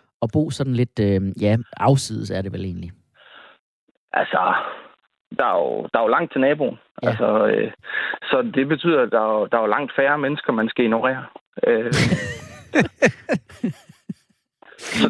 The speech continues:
Speaker 2: det er jo, det er jo, <laughs> det er jo, det er jo, jeg synes, det er et kæmpe plus i min bog, vil
Speaker 1: Ja.
Speaker 2: jeg sige. Og, øh, altså, nu, jeg har jo selv boet inde i byen, og I skal ikke, I skal, I skal ikke fortælle mig, at I ikke også ignorerer alle dem, vi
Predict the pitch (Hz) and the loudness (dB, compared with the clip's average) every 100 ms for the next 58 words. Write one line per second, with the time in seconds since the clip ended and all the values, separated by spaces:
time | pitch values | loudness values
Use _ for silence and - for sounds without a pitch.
0 | - 160 180 175 147 135 117 98 123 170 | 0 2 4 4 4 4 4 2 2 0
1 | 165 - 135 131 - - - - 156 190 | 0 0 0 0 -2 -4 -8 -2 2 2
2 | 147 156 185 175 143 151 160 160 151 139 | 2 2 2 0 0 0 0 0 0 0
3 | 131 - 120 117 123 110 - _ - 113 | 0 2 4 4 2 0 -4 _ 2 2
4 | 151 123 113 _ - - - - 113 107 | 2 -4 -8 _ -12 -10 -2 2 4 4
5 | 98 101 73 65 50 50 50 50 - - | 4 4 4 2 2 2 2 0 -2 -4
6 | - 113 117 127 120 107 120 117 139 135 | 0 2 4 4 4 2 2 2 0 2
7 | 131 131 123 139 110 120 117 - 127 - | 0 0 2 2 0 0 0 2 -2 -4
8 | - _ _ _ - 254 - - - 156 | -20 _ _ _ -4 -2 0 0 0 0
9 | 131 - 143 - 143 160 147 127 110 107 | 0 0 -2 -2 -2 0 0 2 0 2
10 | 127 131 127 120 123 120 123 117 120 123 | 2 4 2 0 0 4 4 4 2 0